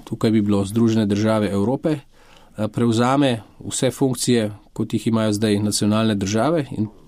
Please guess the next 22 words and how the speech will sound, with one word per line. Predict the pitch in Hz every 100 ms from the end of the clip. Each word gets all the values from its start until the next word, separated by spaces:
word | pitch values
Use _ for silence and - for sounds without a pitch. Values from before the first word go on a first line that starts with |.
| -
postane | - 104 - 117 110
to | 104
vseevropska, | 107 - 117 113 107 - 104 95 - - - - - -
eh, | 95
s-, | 104 -
eh, | 87 101 101 92 98 98
država, | 95 104 104 113 123 175 165 - -
superdržava | - - 139 139 131 123 120 135 139
jo | 123
nekateri | 120 123 131 127
avtorji | 117 120 135 123
imenujejo, | 120 117 123 123 113 104 - - - - -
s, | 104 104 - 123
s, | 120 -
s | 139
suverenim, | - 139 127 135 127 107
eh, | 101 - - 104
parlamentom, | 104 113 113 110 123 165 175 160 -
suverenim | - - 117 123 135
vseevropskim | 113 - 127 123 120 - 104
ljudstvom. | 107 135 - 175 196
Eh, | 113 87 - - - - - - 139 127 127